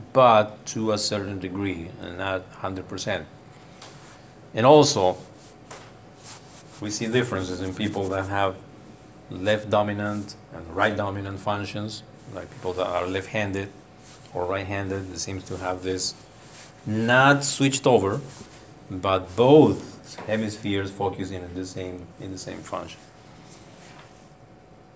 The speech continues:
For language, there are two areas that control the language in different ways.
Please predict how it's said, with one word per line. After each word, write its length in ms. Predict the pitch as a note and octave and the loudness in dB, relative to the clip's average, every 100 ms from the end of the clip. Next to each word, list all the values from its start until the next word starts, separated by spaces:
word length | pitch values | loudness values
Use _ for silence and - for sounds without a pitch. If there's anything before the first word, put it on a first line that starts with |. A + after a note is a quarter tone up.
| - - - - - - - - - - - A4 G#4+ - - - - - - - - - - | -20 -20 -20 -20 -20 -20 -20 -20 -20 -20 -20 -20 -20 -20 -20 -20 -20 -20 -20 -20 -20 -20 0
For 400 | C#3 C#3 C#3 C#3 | 6 10 10 10
language, 720 | C#3+ F3+ A3 F3+ F#3 - - - - - - - C#3+ | 8 8 8 6 6 0 -8 -14 -20 -20 -20 -18 -4
there 160 | C#3 | 0
are 240 | - C3+ C3 | 6 6 4
two 480 | - F3 F3+ D3 | 0 0 4 4
areas 840 | - C3 C3+ G#2 F2+ E2 - - - - - - - - | 4 4 4 4 4 2 -2 -6 -8 -18 -20 -20 -20 -8
that 160 | G#2 G2+ | -2 -2
control 360 | G#2+ G2 A#2+ A2+ | -2 0 2 4
the 100 | G#2 | 4
language 540 | G#2 F#2+ F2 D#2 - - - | 2 0 -2 -4 -10 -18 -12
in 120 | F#2+ | -8
different 380 | F#2 F2+ F#2 F2 | -8 -6 -6 -4
ways. 300 | F2 F2 | -4 -4